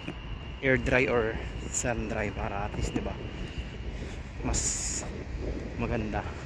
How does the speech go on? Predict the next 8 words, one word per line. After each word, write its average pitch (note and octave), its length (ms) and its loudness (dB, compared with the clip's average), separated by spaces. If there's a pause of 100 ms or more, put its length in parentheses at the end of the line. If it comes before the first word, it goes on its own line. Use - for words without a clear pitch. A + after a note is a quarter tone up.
(1040)
Pero A2+ 320 2
yun, B2+ 160 4 (120)
wala G#2+ 280 -2
na. A#2 60 -2 (420)
Pero C#3 120 0
yun, F3+ 160 10 (560)
yun D#3+ 120 -4
nga, C#3 80 8